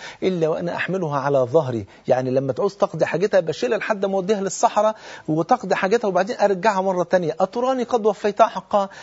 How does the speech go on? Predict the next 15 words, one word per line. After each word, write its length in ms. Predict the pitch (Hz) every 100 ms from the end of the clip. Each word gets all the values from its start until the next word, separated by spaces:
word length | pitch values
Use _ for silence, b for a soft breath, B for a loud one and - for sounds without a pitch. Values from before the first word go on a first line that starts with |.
| B -
قال: 180 | 147
"لا 180 | 139 147
والله، 460 | 139 131 135 143 131
لأنك 520 | 131 175 156 156 160
تفعل 560 | 151 175 - 139 135 139
بها 380 | 143 131 123
هكذا 360 | 135 160 143 143 B B -
وأنت 300 | 202 185 175
تتمنى 560 | 156 147 147 156 151 143
موتها، 480 | 131 120 160 151 - B -
وهي 260 | 156 226
كانت 340 | 214 247 226 190
تفعل 360 | 226 - 196 170
بك 220 | 185 -
هكذا 560 | 151 156 - 170 156